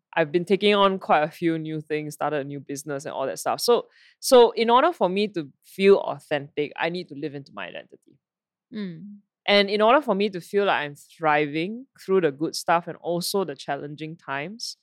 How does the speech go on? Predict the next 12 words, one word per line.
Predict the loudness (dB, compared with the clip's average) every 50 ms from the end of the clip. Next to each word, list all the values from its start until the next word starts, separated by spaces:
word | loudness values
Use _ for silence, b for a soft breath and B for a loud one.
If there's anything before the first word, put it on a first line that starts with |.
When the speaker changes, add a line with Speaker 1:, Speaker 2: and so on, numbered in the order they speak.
| _ _ _ _ _ _ _ -2 2
Speaker 1:
I | 2 4
need | 4 2 2 0 -2 -4
to | -10 -12
feel | -10 -6 -2 -2 0 0 0
like | 0 0 -2 -2 -4 -6 -8
I'm | -10 -8 -8
living | -10 -10 -8 -8 -10 -10
in | -12 -14 -18
connection, | _ _ -20 -14 -14 -14 -14 _ -12 -6 -6 -6 -6 -8 _ _ _ _ _ _ _ _ _ _ _ _ _ _
that | 0 0 0 2 0
I'm | -4 -4 -4 -8 -10
doing | -8 -6 -4 -4 -4 -4 -6 -8 -12 -16 -18